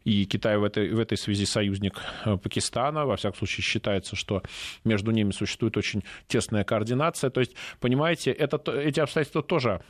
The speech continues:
ослабляют шост, потому что между его крупными членами нет единого мнения, во всяком случае, пока, и есть очень серьезные разногласия. Это мешает говорить на международной арене единым голосом.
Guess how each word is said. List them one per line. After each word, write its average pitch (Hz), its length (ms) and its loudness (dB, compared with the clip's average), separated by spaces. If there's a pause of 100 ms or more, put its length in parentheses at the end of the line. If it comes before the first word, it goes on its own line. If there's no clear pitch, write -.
ослабляют 117 640 2
шост, - 340 0
потому 110 360 -2
что 110 320 0 (280)
между 120 280 2
его 120 140 4
крупными 101 640 0 (180)
членами 139 460 2
нет 120 360 2 (160)
единого 101 460 4
мнения, 139 380 4
во 120 140 4
всяком 120 220 -2
случае, 113 220 -2
пока, 113 500 0 (280)
и 117 80 2
есть 110 320 4
очень 123 200 2
серьезные 110 600 2 (280)
разногласия. 120 720 0
Это 95 180 0
мешает 120 420 2
говорить 113 340 2
на 101 40 0
международной 101 520 2
арене 110 240 2
единым 104 400 4
голосом. 98 420 -2